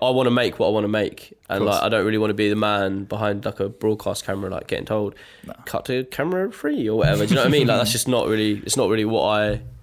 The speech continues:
Speaker 2: Yeah.
Speaker 1: thought that course was necessarily gonna be.
Speaker 2: So what happened when you left uni?
Speaker 1: So I think the, my, my, the one thing that I did pick up there was my own camera. I've always had a camera, but I started shooting photos.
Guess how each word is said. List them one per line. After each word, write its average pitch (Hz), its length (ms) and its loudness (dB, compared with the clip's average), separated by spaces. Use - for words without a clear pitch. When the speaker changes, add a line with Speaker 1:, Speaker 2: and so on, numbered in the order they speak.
Speaker 2:
Yeah. 104 160 4
Speaker 1:
thought 120 180 4
that 104 180 0
course 113 260 0
was 107 180 -6
necessarily 107 380 0
gonna 101 140 -2
be. 113 380 0
Speaker 2:
So - 160 0
what 127 100 4
happened 131 160 0
when 131 100 2
you 131 100 4
left - 280 -2
uni? 123 280 0
Speaker 1:
So 160 420 6
I 156 60 4
think 185 180 2
the, 170 60 2
my, 165 180 4
my, 139 680 4
the 139 140 0
one 175 280 4
thing 160 220 2
that 135 60 4
I 120 100 4
did 151 220 0
pick 131 180 -2
up 107 160 0
there 110 320 2
was 120 160 2
my 127 240 4
own 123 120 4
camera. 104 400 -2
I've 131 60 -4
always 135 160 4
had 113 80 2
a 110 40 0
camera, 110 280 0
but 92 120 0
I 82 60 2
started 110 260 0
shooting 110 200 0
photos. 123 580 2